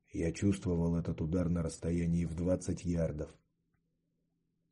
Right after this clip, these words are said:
Сорвать куш, победив такого противника, дело сомнительное. А ведь теперь деньги для меня главное.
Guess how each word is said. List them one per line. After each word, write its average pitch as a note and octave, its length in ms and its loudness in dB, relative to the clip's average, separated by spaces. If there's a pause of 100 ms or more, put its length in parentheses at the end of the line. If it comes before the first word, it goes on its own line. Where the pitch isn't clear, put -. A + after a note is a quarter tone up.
(120)
Сорвать F2+ 520 0
куш, F#2+ 300 0
победив E2 420 2
такого E2+ 380 0
противника, E2 760 -2 (120)
дело D#2 300 -2
сомнительное. D#2 920 -4 (1120)
А - 100 -6
ведь D#2 180 -4
теперь E2 320 0
деньги E2+ 300 4
для E2 160 4
меня E2 300 4
главное. D#2 640 -2